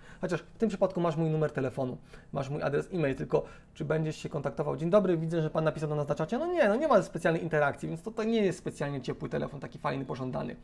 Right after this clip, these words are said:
Więc lecimy dalej. Przygotowujemy automatyczną odpowiedź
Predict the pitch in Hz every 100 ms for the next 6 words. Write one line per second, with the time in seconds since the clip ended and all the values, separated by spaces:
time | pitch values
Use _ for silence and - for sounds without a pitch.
0 | - - - - - 151 214 240 190 196
1 | 180 160 143 131 165 165 170 165 214 208
2 | 180 170 165 160 160 180 185 165 - 185
3 | 165 135